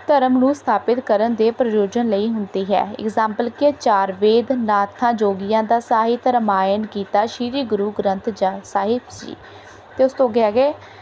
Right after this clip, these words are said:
ਜਿਹੜਾ ਸਾਹਿਤਕਾਰ ਆਪਣੀ ਰੋਜੀ ਰੋਟੀ ਦੇ ਪ੍ਰਯੋਜਨ ਲਈ ਵੀ ਸਾਹਿਤ ਦੀ ਰਚਨਾ ਕਰਦੇ ਹਨ। ਜਿਵੇਂ ਜਿਹੜਾ ਕਾਦਰਯਾਰ ਨੂੰ ਪੂਰਨ ਭਗਤ ਦਾ ਕਿੱਸਾ ਲਿਖ ਕੇ ਇਨਾਮ ਵਿੱਚ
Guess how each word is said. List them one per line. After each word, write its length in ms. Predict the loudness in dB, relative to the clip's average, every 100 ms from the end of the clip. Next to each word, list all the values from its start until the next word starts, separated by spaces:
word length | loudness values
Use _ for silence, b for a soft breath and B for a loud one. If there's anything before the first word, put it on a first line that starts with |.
| B 0
ਜਿਹੜਾ 180 | 2 2
ਸਾਹਿਤਕਾਰ 640 | 2 0 0 -2 2 2
ਆਪਣੀ 340 | 2 0 0
ਰੋਜੀ 340 | 2 2 0 0
ਰੋਟੀ 340 | 0 0 -4
ਦੇ 260 | -2 0 0
ਪ੍ਰਯੋਜਨ 580 | -2 0 2 2 0 0
ਲਈ 180 | 0
ਵੀ 180 | 0 -2
ਸਾਹਿਤ 360 | -2 -2 -2 -4 -8
ਦੀ 120 | -6 -2
ਰਚਨਾ 380 | -2 0 -2
ਕਰਦੇ 340 | 0 -2 -2 -2
ਹਨ। 160 | 0
ਜਿਵੇਂ 340 | 0 2 2 0 B B B B -20 -20 -20 -8
ਜਿਹੜਾ 240 | 0 2 2
ਕਾਦਰਯਾਰ 720 | 2 2 2 2 4 4 2
ਨੂੰ 260 | 0 -2 0
ਪੂਰਨ 340 | 0 2 0 0
ਭਗਤ 300 | 0 0 -2 -4 -8 -18 -4
ਦਾ 140 | 0 0
ਕਿੱਸਾ 420 | 0 -4 0 2
ਲਿਖ 260 | 2 0
ਕੇ 180 | 0 0
ਇਨਾਮ 440 | 0 2 2 2 0
ਵਿੱਚ 220 | -4